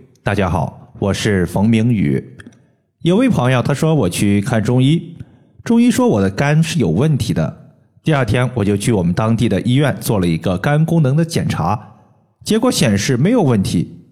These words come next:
我想问一下冯老师，为啥一个说有问题，一个说没有问题呢？其实呀，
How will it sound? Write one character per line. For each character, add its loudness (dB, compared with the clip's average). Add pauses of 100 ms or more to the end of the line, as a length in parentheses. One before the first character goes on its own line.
(500)
我 0
想 0
问 2
一 2
下 0
冯 0
老 0
师， -4 (480)
为 2
啥 0
一 2
个 0
说 0
有 2
问 0
题， 0
一 -2
个 -2
说 -4
没 0
有 2
问 2
题 -2
呢？ -2 (840)
其 -2
实 0
呀， -2